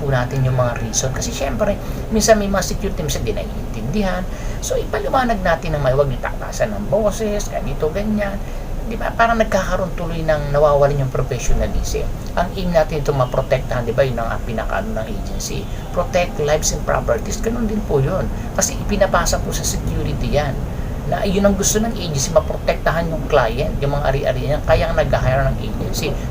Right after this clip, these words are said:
So, sino ang gagawa niyan? Mga security guard. Na paano kung pumalpak ang mga security dahil lang sa treatment natin hindi tama?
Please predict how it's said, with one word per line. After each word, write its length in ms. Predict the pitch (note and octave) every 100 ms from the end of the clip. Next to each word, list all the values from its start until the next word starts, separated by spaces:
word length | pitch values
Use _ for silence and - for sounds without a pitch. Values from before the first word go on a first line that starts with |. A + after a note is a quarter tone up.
| -
So, 80 | -
sino 240 | G3 F3+
ang 80 | D#3
gagawa 400 | D3 C3+ C3+ B2+
niyan? 240 | C3+ D#3+
Mga 160 | G#3+ B3+
security 600 | - - D#3 D#3 - -
guard. 240 | G#3 A2 A2 - -
Na 80 | -
paano 240 | - B3
kung 240 | G#3+ - G3
pumalpak 320 | F#3 F3+ D#3+
ang 160 | D3
mga 120 | D3 C#3+ -
security 560 | - C3+ B2+ B2 A#2
dahil 240 | A#2 A#2 B2
lang 80 | -
sa 160 | B2
treatment 400 | - A2 - G#2+
natin 320 | A2+ G2+ A2
hindi 320 | G2+ G2+ G#2+ G#2+
tama? 320 | D3+ C#3